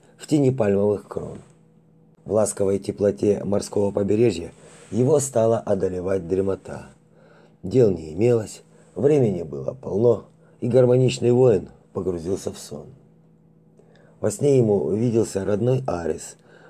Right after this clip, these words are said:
родовой замок на широкой возвышенности, со всех сторон окруженной исполинским лесом,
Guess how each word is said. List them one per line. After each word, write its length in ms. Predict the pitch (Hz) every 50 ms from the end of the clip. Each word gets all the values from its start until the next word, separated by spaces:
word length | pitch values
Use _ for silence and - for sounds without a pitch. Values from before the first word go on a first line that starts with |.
| -
родовой 440 | - - 127 135 151 147 147 123 98
замок 540 | 82 76 87 107 113 117 113 113 104 - - - - - -
на 140 | - 113 104
широкой 460 | - - 110 101 107 101 - 107 104
возвышенности, 1040 | 98 104 101 87 98 98 98 92 - - 92 92 92 80 - - - 87 85 80 -
со 160 | - - 92
всех 260 | 87 - - 92 -
сторон 440 | - - - 98 98 104 104 98 101 -
окруженной 720 | - 90 - 90 90 87 80 87 95 92 90 90 85 73 - - - - -
исполинским 720 | - - - - - 95 92 95 90 - - - 92 90
лесом, 420 | 85 85 90 87 - - - -